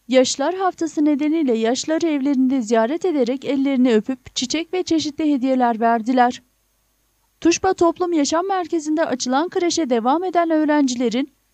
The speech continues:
milli ve manevi değerleri yaşayarak öğrenmeleri için çeşitli etkinlikler düzenleniyor. Yaşlılık Haftası dolayısıyla öğretmenlerinin nezaretinde ilçedeki yaşları evlerinde ziyaret ederek ellerinden öpen minikler,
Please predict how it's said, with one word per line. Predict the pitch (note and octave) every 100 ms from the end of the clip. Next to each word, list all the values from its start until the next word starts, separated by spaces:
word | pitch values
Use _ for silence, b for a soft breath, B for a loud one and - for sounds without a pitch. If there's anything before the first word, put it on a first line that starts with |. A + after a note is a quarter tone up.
| _ _ _
milli | A#3+ B3+ C#4 F4
ve | F4+
manevi | E4+ D#4+ D#4 D#4+ E4
değerleri | C4+ C#4+ C#4+ D4+
yaşayarak | D#4 C4+ - D#4 C4 B3+
öğrenmeleri | A3+ A3+ A#3+ B3+ B3+ D4 F4+
için | F#4 - C4
çeşitli | B3+ A#3 B3+ - G4
etkinlikler | - - D4 C4+ C#4+ B3 G#3+
düzenleniyor. | A3+ B3 A#3+ B3 B3 B3 B3 - _ _ _ _ _ _ _ _ _ -
Yaşlılık | C4 C4+ D4+ E4 F#4+
Haftası | F#4 F4 F4 F4 C4+
dolayısıyla | B3+ C#4+ D#4 - F4 C4
öğretmenlerinin | C#4 D4+ - D#4 D#4 D#4+ D4 F4+ F4+
nezaretinde | D4 B3+ C#4+ D4 D4 C#4 C#4+
ilçedeki | A#3 A3 B3 C4+ C#4
yaşları | F#4+ E4 - D4+ D4+
evlerinde | C4 A3 A#3+ A#3+ B3 E4+
ziyaret | F4+ D#4+ D#4+ D#4
ederek | C#4+ C#4 C4 -
ellerinden | A3+ A#3 B3 A#3+ A#3+ E4+
öpen | F#4 D#4 C4
minikler, | A#3 A3+ A3+ - G#3+ C#4